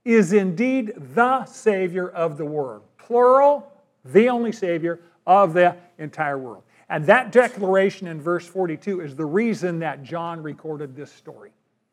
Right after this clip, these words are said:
They initially came to Jesus based on the testimony of the woman. Then they asked Jesus to stay with them. Jesus stayed with them forty-eight hours. Can you imagine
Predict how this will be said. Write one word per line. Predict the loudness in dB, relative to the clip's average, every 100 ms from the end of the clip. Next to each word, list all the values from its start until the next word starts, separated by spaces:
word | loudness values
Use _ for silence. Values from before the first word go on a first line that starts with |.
| _ _ _ _ _ _ _ _ _
They | 0 0
initially | 0 -2 -2 -2 -2
came | -2 -4
to | -4
Jesus | -8 -10 -10 -12
based | -6 -6 -6 -10
on | -10
the | -8
testimony | -6 -6 -8 -12 -10 -10
of | -8
the | -4
woman. | -4 -4 -8 _ -4
Then | -2 -2
they | -4
asked | 0 0 -2
Jesus | -6 -6 -8
to | -14
stay | -4 0
with | 2 0
them. | -4 -8
Jesus | -16 -18 -16
stayed | -10 -10
with | -10
them | -12
forty-eight | -10 -8 -8 -8 -6
hours. | -4 -2 -4 -8 _ _ _ _ _ _ _ _ _ _
Can | 0 2
you | 4 2
imagine | 2 2 2 0 -10 -14 -20